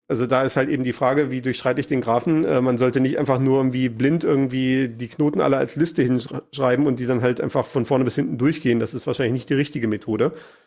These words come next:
Deswegen gibt es Suchalgorithmen auf Graphen und die zwei bekanntesten davon habe ich jetzt in der Vorbereitung gelernt, dass die klassifiziert sind als uninformierte Suchalgorithmen.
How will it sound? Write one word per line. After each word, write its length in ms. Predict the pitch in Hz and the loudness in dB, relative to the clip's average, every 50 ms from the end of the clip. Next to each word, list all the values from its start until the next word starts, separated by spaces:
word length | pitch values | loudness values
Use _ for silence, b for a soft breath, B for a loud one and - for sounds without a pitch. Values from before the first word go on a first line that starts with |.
| B B B B B _ - | B B B B B _ -14
Deswegen 500 | 131 123 117 131 - - - 117 107 110 | -8 -2 -2 -2 -2 0 0 0 0 0
gibt 180 | 117 117 - | -2 -2 -2
es 260 | 131 117 - - _ - | -2 -2 -4 -6 _ -10
Suchalgorithmen 680 | - 120 147 170 - 196 151 127 135 147 156 - 135 131 | -4 -2 0 2 2 2 2 2 2 0 2 2 2 2
auf 180 | 131 - - | 2 0 0
Graphen 460 | - - 120 117 123 - 190 202 214 - _ _ _ _ | 0 0 0 0 2 0 -2 -2 -4 -6 _ _ _ _
und 500 | - 143 135 131 131 127 123 - - - _ _ _ _ _ _ _ _ _ _ _ - | 0 2 4 4 2 0 -2 -6 -16 -16 _ _ _ _ _ _ _ _ _ _ _ -4
die 440 | 131 131 131 135 131 127 127 135 - - - | 0 2 2 4 4 4 2 2 0 -4 -8
zwei 220 | - - - 131 123 | -4 0 2 2 2
bekanntesten 520 | 131 - - 139 180 196 233 - - - | 2 0 0 0 0 0 -2 -2 -2 0
davon 420 | 185 147 - - 156 151 208 165 B B B B B B - | -2 0 2 2 2 2 2 0 B B B B B B -2
habe 140 | - 135 147 | 0 0 2
ich 60 | 147 | 2
jetzt 200 | - 151 147 - | 2 0 0 2
in 40 | - | 0
der 80 | 151 123 | 0 2
Vorbereitung 380 | 151 151 135 156 147 139 139 | 2 2 2 4 4 4 2
gelernt, 220 | 131 131 139 143 143 | 4 2 2 2 2
dass 100 | 135 - | -2 -2
die 80 | - | -4
klassifiziert 600 | - - 147 127 - 135 - 139 117 - 147 143 147 | -2 0 0 0 -2 -2 -4 -4 0 0 0 0 2
sind 120 | 156 - | 0 0
als 180 | 151 139 - - | 0 -2 -2 0
uninformierte 720 | - 226 226 233 214 180 - - 143 127 127 123 - 127 | 0 2 2 2 2 0 2 2 2 4 2 2 2 0
Suchalgorithmen. 760 | 104 120 127 - - - 113 104 113 104 98 - 120 156 247 | 0 0 -2 0 0 0 2 2 0 0 2 2 2 2 0